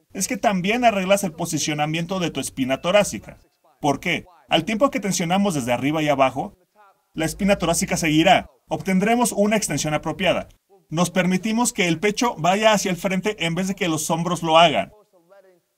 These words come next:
Esa es una distinción importante que debemos de hacer si queremos empujar de manera segura. Sabemos que los hombros tienden a dominar el movimiento. No solo tendremos un subdesarrollo en el pecho por hacer los ejercicios,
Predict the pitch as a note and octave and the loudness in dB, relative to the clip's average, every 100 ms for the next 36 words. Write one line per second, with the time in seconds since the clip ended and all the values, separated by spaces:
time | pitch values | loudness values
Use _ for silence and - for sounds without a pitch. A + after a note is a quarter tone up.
0 | E3+ _ A3+ G#3 F3 _ G3+ G3+ A#3 - | _ _ _ _ _ _ -4 -2 0 0
1 | G#3+ A3 F#3+ F#3 - D#3+ G#3 G#3+ G3 G3+ | 0 2 2 0 0 -2 0 0 0 0
2 | - G3 G3 A3 F3 E3 F#3 G3+ F#3+ E3+ | 0 -2 -2 -4 -6 -4 -4 -4 -2 -2
3 | G3 A3 G3+ F#3+ F3 F3+ G3 G3 F3+ E3+ | -4 -4 -6 -4 -2 -2 0 -2 -2 -2
4 | D#3 C#3+ D3+ C3+ A2+ A2 A2+ C#3+ E3 G#2 | 0 0 0 -2 -2 -2 -2 0 0 0
5 | - _ - F3+ G#3 B3 - F3+ G#3 F#3+ | -6 _ 0 2 2 0 0 -2 2 2
6 | A3 A3 G3+ G3+ A#3 F#3 D3+ C#3 C#3+ E3 | 0 -2 -2 0 2 2 2 0 0 0
7 | E3 D3+ D3 D#3+ G3 G3+ - - - G3 | 0 -2 -4 -4 -4 -4 -8 -14 -6 -4
8 | A#3 A#3+ G#3+ E3 G3 F#3+ G3+ G3+ D3+ D3 | -2 -2 -4 -4 -2 -2 -2 -4 -4 -2
9 | D3+ C#3 D#3 D#3+ E3+ F#3 F3 F3+ D3+ B2+ | -2 -2 -2 -2 -4 -4 -4 -4 -4 -4
10 | C#3 C3+ C#3+ D#3 E3+ F3 - - | -4 -6 -8 -8 -8 -6 -8 -10